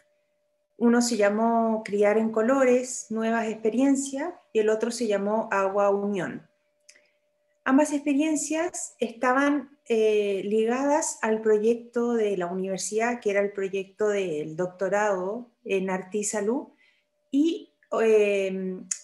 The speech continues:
lógicamente a los programas que ofrecían los centros de Madrid Salud, a toda la, eh,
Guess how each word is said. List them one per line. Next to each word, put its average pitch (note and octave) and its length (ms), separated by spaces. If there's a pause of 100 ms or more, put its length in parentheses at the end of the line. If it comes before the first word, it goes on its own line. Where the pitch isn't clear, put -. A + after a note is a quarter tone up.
(120)
lógicamente B3 880
a A3 80
los G#3 140
programas A#3 680
que A#3 320
ofrecían A#3+ 840
los G#3 220
centros A3 520
de G#3 360
Madrid G3 400
Salud, - 340 (460)
a G#3 480 (360)
toda A3+ 300
la, G#3+ 480
eh, F3 480